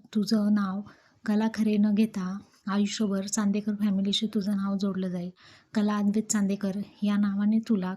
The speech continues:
कायमस्वरूपी ओळखलं जाईल," असं या दोघींमध्ये डील झालेलं असतं. तेव्हा कला आता अग्निपरीक्षा देणार आहे. चांदेकर फॅमिलीची आदर्श सून होण्यासाठी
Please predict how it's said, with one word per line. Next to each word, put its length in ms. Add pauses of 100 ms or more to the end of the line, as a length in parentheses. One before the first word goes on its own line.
कायमस्वरूपी 640
ओळखलं 440
जाईल," 220 (640)
असं 220
या 120
दोघींमध्ये 640 (380)
डील 220
झालेलं 400
असतं. 420
तेव्हा 240
कला 240
आता 300
अग्निपरीक्षा 600
देणार 320
आहे. 260 (420)
चांदेकर 440
फॅमिलीची 520
आदर्श 380
सून 240
होण्यासाठी 720